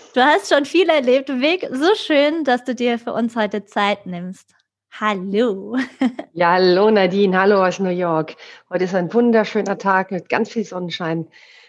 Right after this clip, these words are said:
Speaker 2: und ich freue mich riesig, heute mit dir dieses wundervolle Thema der Frau mit dir zu besprechen. Denn es birgt so viel Potenzial für neues, gemeinsames Miteinander,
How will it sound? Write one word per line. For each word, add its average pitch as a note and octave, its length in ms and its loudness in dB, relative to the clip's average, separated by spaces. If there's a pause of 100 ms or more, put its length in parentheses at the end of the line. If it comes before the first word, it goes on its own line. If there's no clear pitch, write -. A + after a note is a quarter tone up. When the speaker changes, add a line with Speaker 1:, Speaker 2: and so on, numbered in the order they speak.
(120)
Speaker 2:
und F3+ 160 -12
ich - 100 -14
freue F#3+ 180 -10
mich G3+ 200 -4
riesig, G#3+ 500 0
heute E3+ 220 0
mit E3 160 -6
dir E3+ 100 -2
dieses F3+ 340 -10
wundervolle A3 600 2
Thema F3 380 -2
der E3 140 0
Frau D#3 300 -4
mit D#3 160 -6
dir D#3 120 -6
zu - 120 -20
besprechen. - 600 -18 (180)
Denn F#3 220 -4
es F3 120 -6
birgt A#3 200 2
so B3+ 120 4
viel C4 180 2
Potenzial F#3+ 640 -2
für F3 120 -8
neues, E3+ 480 -6 (260)
gemeinsames G#3+ 680 2
Miteinander, D#3 680 2